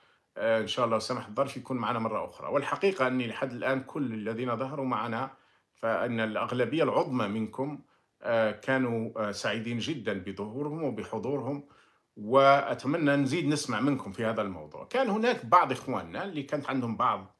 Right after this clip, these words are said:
تع-، تن-، الانتقادات، وأنا دائمًا نرحب بالانتقادات إذا ما كانت في شكل مؤدب، قل ما تشاء، إذا كنت مؤدبًا قل ما تشاء، لكني لن أسمح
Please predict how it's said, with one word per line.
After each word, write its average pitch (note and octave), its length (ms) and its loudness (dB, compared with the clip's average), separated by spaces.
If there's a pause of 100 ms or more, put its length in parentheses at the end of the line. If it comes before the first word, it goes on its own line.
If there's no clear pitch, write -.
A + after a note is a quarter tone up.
تع-، F#2+ 220 -8 (460)
تن-، B2 220 0
الانتقادات، A2 840 -6 (380)
وأنا D#3 160 6
دائمًا D#3+ 280 10
نرحب D3 320 2
بالانتقادات C3 800 -2
إذا C3 260 -2
ما B2+ 140 2
كانت C#3+ 440 -2
في - 140 -8
شكل E3+ 340 -6
مؤدب، F#3+ 460 -2 (400)
قل C3+ 120 0
ما D3 160 -2
تشاء، - 500 -6
إذا F#2+ 160 -6
كنت - 360 -6
مؤدبًا E3+ 720 0 (100)
قل D#3+ 160 -4
ما A#2+ 340 -6
تشاء، - 420 -8 (880)
لكني G2 460 -6
لن A#2+ 240 -6
أسمح G2 640 -8